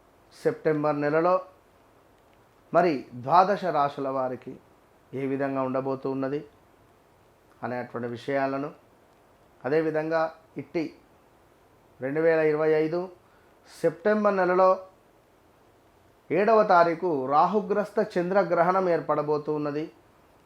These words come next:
దానికి సంబంధించినటువంటి వీడియోల కోసము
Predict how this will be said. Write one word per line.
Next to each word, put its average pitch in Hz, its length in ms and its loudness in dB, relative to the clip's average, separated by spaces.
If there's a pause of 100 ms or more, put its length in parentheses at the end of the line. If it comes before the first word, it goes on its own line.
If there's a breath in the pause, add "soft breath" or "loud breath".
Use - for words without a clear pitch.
(420)
దానికి 151 540 -2
సంబంధించినటువంటి 156 1300 -4 (280)
వీడియోల 143 420 -2
కోసము 156 600 -4